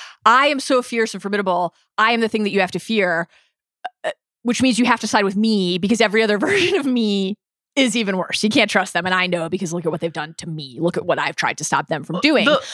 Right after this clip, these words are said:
Speaker 2: the follow-up to "You came to kill the devil, right?"
Speaker 1: Yeah.
Speaker 2: is, "Well, guess what? I keep
Speaker 1: I keep
Speaker 2: you
Speaker 1: you safe.
Speaker 2: safe."
Speaker 1: Yes. "If you think I'm
Speaker 2: Woof.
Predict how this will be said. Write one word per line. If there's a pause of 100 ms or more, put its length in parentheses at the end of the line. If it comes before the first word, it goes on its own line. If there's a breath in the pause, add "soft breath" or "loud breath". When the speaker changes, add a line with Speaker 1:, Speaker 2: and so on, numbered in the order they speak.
(1500 loud breath)
Speaker 2:
the
follow-up
to
"You
came
to
kill
the
devil,
right?" (480)
Speaker 1:
Yeah.
Speaker 2:
is, (100)
"Well,
guess
what? (120)
I
keep
Speaker 1:
I
keep
Speaker 2:
you
Speaker 1:
you
safe.
Speaker 2:
safe."
Speaker 1:
Yes.
"If
you
think
I'm
Speaker 2:
Woof.